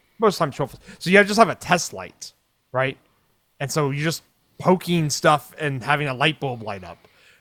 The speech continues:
Then you go, "Okay, that's working." Then you go, "Okay, I need my multimeter and figure out, am I actually getting my full twelve volts at this point?" And then if you go in further, 'cause you're trying to diagnose electrical problems, then you get the oscilloscope and plop that out in your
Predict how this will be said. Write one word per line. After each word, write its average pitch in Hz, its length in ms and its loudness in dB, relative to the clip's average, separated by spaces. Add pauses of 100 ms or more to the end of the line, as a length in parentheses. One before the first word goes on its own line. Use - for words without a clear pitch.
(760)
Then 196 280 6
you 190 80 2
go, 170 200 6
"Okay, 156 240 4
that's 160 260 2
working." 139 380 0
Then 143 120 0
you 139 60 -4
go, 139 200 2
"Okay, 135 300 -2
I 123 80 -2
need 131 80 -2
my 123 140 -2
multimeter 117 640 -2
and 110 120 -6
figure 113 200 -6
out, 113 200 -4
am 120 160 -6
I 110 80 -2
actually 113 320 -4
getting 143 360 -2
my 127 120 -2
full 139 220 -2
twelve 123 280 -2
volts 123 280 -4
at 120 80 -8
this 113 140 -10
point?" 113 340 -6 (840)
And 147 100 -2
then 139 120 0
if 120 120 -6
you 131 80 -6
go 143 240 2
in 123 80 -4
further, 202 500 8
'cause 143 220 -6
you're 139 180 0 (240)
trying 135 220 0
to 127 60 -4
diagnose 123 280 -4
electrical 127 400 -2
problems, 107 460 -4
then 127 120 -6
you 123 60 -6
get 123 220 -8
the 110 60 -8
oscilloscope 113 600 -8
and 98 180 -16 (360)
plop 135 260 -4
that 123 200 0
out 117 220 -4
in 113 120 -10
your 101 200 -8